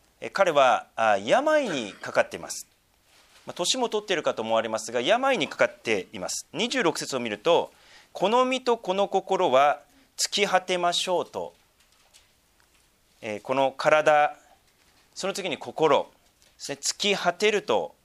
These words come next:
えー、死を迎えるのではないかと思われるような状態だったんですね。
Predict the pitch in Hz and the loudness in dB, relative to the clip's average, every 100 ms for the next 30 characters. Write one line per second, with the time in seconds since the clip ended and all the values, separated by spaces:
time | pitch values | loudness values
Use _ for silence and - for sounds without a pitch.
0 | _ _ _ _ _ _ - - _ 120 | _ _ _ _ _ _ -20 -20 _ -6
1 | 113 - 175 156 151 - 127 135 170 165 | -2 0 4 4 4 0 -6 -2 2 4
2 | 165 156 - _ 143 202 208 175 147 147 | 4 0 -6 _ -6 -2 2 4 4 2
3 | 131 117 98 - 139 175 208 233 220 190 | -2 -2 -4 -4 -2 2 2 2 0 0
4 | 196 139 139 135 127 120 - _ _ _ | 0 2 0 2 2 2 -2 _ _ _
5 | _ - 147 - 113 - - 180 208 | _ 0 2 4 0 0 -8 -6 -6